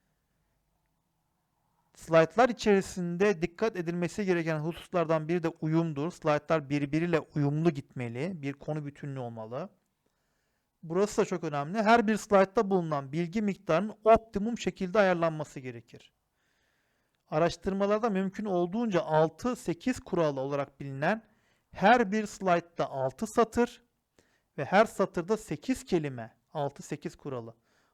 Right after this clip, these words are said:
olacak şekilde bir sınıflandırma yapılabilir. Elbette sunu içeriği konunun doğasına verilmek istenen mesaja ya da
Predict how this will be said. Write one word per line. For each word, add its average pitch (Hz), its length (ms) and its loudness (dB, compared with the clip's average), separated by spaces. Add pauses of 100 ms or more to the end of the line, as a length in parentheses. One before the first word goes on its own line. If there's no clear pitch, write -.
(140)
olacak 160 460 2
şekilde 151 440 -6
bir 208 140 -2
sınıflandırma 160 800 -6
yapılabilir. 151 640 -6 (680)
Elbette 233 520 2
sunu 190 280 -4
içeriği 170 580 -2
konunun 165 520 -6
doğasına 160 600 0
verilmek 156 420 -4
istenen 165 340 -8
mesaja 160 440 -4
ya 139 200 0
da 190 220 -2